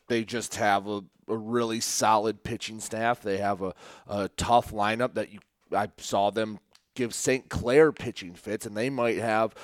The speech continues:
one of the best staffs in the area. J-, and it's at their place.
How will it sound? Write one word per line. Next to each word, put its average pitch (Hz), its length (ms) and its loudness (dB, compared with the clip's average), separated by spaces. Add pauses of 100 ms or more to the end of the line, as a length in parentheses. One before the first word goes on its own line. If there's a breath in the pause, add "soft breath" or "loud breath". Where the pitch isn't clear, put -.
(160 loud breath)
one 110 160 -6
of 113 60 -8
the 107 100 -2
best 110 360 0
staffs 117 540 4
in 123 160 -2
the 123 100 -2
area. 131 540 4 (400 soft breath)
J-, - 240 -6
and 127 180 4
it's - 300 -12
at 117 300 2
their 139 180 6
place. 127 640 2